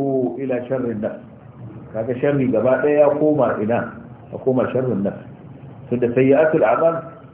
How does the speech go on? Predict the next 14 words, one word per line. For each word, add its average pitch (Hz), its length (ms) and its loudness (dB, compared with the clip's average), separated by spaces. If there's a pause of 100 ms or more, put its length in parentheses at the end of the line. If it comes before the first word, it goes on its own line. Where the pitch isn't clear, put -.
(520)
ta, 135 100 -2 (300)
su, 139 200 -10 (200)
asalin 156 400 2
su 135 120 -4
shu-, - 200 -12 (720)
shurur 123 320 4
anfusina 110 560 -2
ne. 85 80 -4 (960)
فإن 151 280 2 (160)
سيئات 139 540 4
الأعمال 147 540 2
من 147 200 0 (120)
فروعه 147 400 2
وثمراته. 110 760 -2